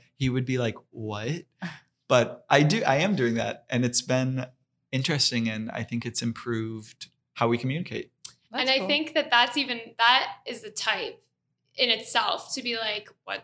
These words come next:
Speaker 3: the
Speaker 1: Right.
Speaker 3: Enneagram or these person, you know, personality tests or whatever. I don't know which type, but, and I don't feel like anyone here was opposed to it, but I feel like it is a type.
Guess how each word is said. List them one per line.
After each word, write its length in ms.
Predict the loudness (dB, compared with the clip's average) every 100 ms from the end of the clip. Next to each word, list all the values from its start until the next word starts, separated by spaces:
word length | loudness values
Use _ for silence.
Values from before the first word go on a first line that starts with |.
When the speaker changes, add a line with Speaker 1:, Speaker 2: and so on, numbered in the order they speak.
| -2
Speaker 3:
the 60 |
Speaker 1:
Right. 120 | -2 0
Speaker 3:
Enneagram 360 | -4 -2 -2
or 200 | -4 -6
these 140 | -8 -10
person, 300 | -10 -14 -6
you 140 | 0
know, 180 | 2 2
personality 460 | 0 -6 -6 -6 -6
tests 240 | -8 -8
or 60 | -6
whatever. 220 | -6 -4
I 140 | -2
don't 120 | 0 0
know 100 | -2
which 340 | -2 -2 -2
type, 380 | -2 -2 -4 -10 -20 -20 -20 _ 2
but, 680 | 6 8 8 6 2 -4 _ _ _
and 80 | 2
I 80 | 4
don't 140 | 4 2
feel 120 | 2
like 160 | 2 2
anyone 260 | 0 -2
here 240 | -2 -2 -2
was 480 | -4 -4 -6 -6 -12 _ _ _ -16
opposed 480 | 0 2 2 2 2
to 100 | 2
it, 380 | 0 -2 -6 _ _ _ _ _ _ 4
but 240 | 6 6
I 80 | 4
feel 160 | 0 0
like 160 | -2
it 40 | -6
is 140 | -8
a 60 | -8
type. 400 | -4 -4 -4